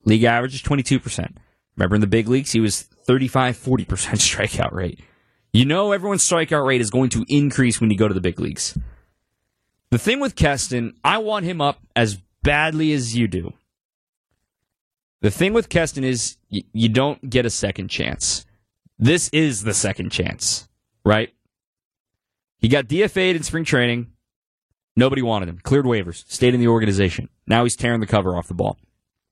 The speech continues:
If he comes back, you won't get that benefit of the doubt. Somebody's gonna pluck him, and somebody's gonna take him to their organization. On the flip of that, I say, you know what?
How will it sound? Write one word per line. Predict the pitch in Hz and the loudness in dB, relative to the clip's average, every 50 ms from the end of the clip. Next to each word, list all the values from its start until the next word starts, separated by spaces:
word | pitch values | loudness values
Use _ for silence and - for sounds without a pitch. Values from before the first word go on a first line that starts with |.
| _ _ _ _ _ - | _ _ _ _ _ -2
If | 95 - | -2 0
he | 110 | 2
comes | - 147 139 113 | 2 0 0 0
back, | - 123 120 123 127 151 - - - _ _ _ _ _ _ _ _ _ _ _ _ _ _ _ _ _ | 0 2 2 2 0 -2 -4 -10 -20 _ _ _ _ _ _ _ _ _ _ _ _ _ _ _ _ _
you | 104 110 131 131 | 4 4 4 4
won't | 120 117 123 127 135 139 - _ _ _ _ _ _ _ _ _ _ _ _ _ - 110 | 4 2 2 2 2 0 -4 _ _ _ _ _ _ _ _ _ _ _ _ _ -12 -2
get | - 127 117 - - | 0 2 0 2 0
that | 117 113 110 101 | -2 -2 -2 0
benefit | 92 107 104 104 98 - | 0 0 0 0 -2 -2
of | 101 95 | 0 0
the | 95 | 0
doubt. | 92 92 90 - | 0 0 -2 -2
Somebody's | - - - 139 139 143 139 135 131 113 | 0 0 2 2 0 0 0 -2 -2 -2
gonna | 107 117 110 | -2 -2 -2
pluck | 98 - - 107 98 - | -2 -2 -2 -2 -2 0
him, | - - 90 87 85 - - - - _ _ _ - | 0 0 0 0 -2 -4 -8 -16 -20 _ _ _ 0
and | 98 90 | 0 2
somebody's | - - 117 110 107 101 101 95 | 2 2 2 2 2 0 -2 -2
gonna | 101 98 92 | -2 -2 -4
take | - - 95 90 - - | -2 0 0 0 0 -2
him | 90 85 | -4 -4
to | - - | -4 -2
their | 90 92 87 87 | 0 2 2 2
organization. | 85 85 85 87 82 82 85 85 80 - - - - - - _ _ _ _ _ _ _ _ _ _ _ | 0 -2 -2 -4 -2 -2 -2 -2 -2 -4 -6 -8 -8 -10 -14 _ _ _ _ _ _ _ _ _ _ _
On | 123 131 | 0 2
the | 147 - | 2 0
flip | - 247 320 - | 0 0 0 0
of | 277 208 139 | 0 0 0
that, | 123 107 110 135 202 - _ _ _ _ _ _ | 2 2 2 0 -2 -4 _ _ _ _ _ _
I | 135 151 165 | -4 -2 -2
say, | 151 - 185 165 | -2 -2 -2 -2
you | 165 175 | 0 0
know | 202 233 262 | 2 2 2
what? | 247 175 170 208 233 - | 2 2 0 0 -2 -4